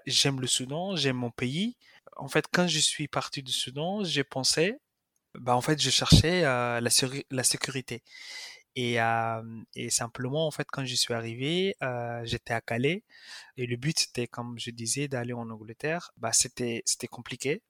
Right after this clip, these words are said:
Euh, c'était compliqué parce que je vivais dans un jungle pendant trois mois.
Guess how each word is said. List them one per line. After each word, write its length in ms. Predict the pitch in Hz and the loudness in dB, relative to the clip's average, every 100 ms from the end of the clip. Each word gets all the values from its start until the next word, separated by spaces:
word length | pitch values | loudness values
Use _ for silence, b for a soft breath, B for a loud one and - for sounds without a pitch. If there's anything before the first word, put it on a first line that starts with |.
| _ | _
Euh, 180 | 127 120 | -6 -4
c'était 220 | 117 - | -4 -8
compliqué 440 | - 120 - - 156 | -12 -12 -10 -4 -4
parce 220 | - 127 | -2 -6
que 120 | - | -4
je 640 | 120 120 120 117 117 113 113 | -4 -4 -4 -4 -6 -6 -8
vivais 400 | 113 120 127 127 | -6 -4 -2 -2
dans 340 | 123 117 113 | -4 -6 -4
un 200 | 113 110 | -4 -6
jungle 480 | 110 127 156 151 143 B B B B - | 0 2 2 2 -4 B B B B -10
pendant 300 | 120 117 113 | -8 -6 -10
trois 280 | - - 120 | -4 0 2
mois. 280 | 123 160 | 2 -2